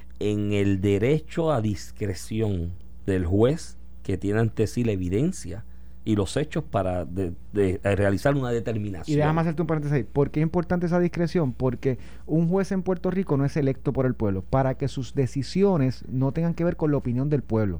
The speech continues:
Speaker 1: Exacto.
Speaker 2: Yo decido conforme a derecho y no tengo la presión que tienen los políticos en las otras ramas de
Speaker 1: Exacto.
Speaker 2: gobierno. Porque yo no estoy sujeto a, a, a, a ese, a, ¿verdad? esa presión pública. Y en ese mom-,
Speaker 1: Exacto.
Speaker 2: por eso es que le, hablamos de independencia judicial.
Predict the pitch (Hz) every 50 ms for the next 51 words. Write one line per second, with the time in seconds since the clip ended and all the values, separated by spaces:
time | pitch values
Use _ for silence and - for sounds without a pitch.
0 | - - 92 92 - - 117 127 127 135 131 - 165 180 190 185 170 156 131 -
1 | 147 143 143 151 151 151 170 196 214 208 - 170 147 135 160 160 170 180 175 160
2 | - 160 151 - 185 185 160 156 131 139 143 151 160 156 - 175 170 170 180 160
3 | 156 139 131 120 120 131 127 127 139 139 135 135 139 135 123 113 104 98 92 85
4 | - - - - - - 135 135 - 139 131 143 151 - 185 170 - 175 165 180
5 | 202 190 190 165 156 147 - - - - - - - - - - - - - -
6 | - - - - 139 - - - 127 131 120 - - 123 127 127 127 131 - -
7 | - 131 131 135 139 - - 175 175 - - - 131 131 135 165 185 - 175 160
8 | 170 175 - - 190 180 165 143 - - 185 190 170 131 107 - - 80 104 127
9 | 131 139 135 165 185 196 196 190 101 90 - - 151 147 156 156 185 196 - -
10 | 214 202 - - - 160 165 170 180 196 180 190 175 170 160 160 160 143 196 190
11 | 185 170 190 185 139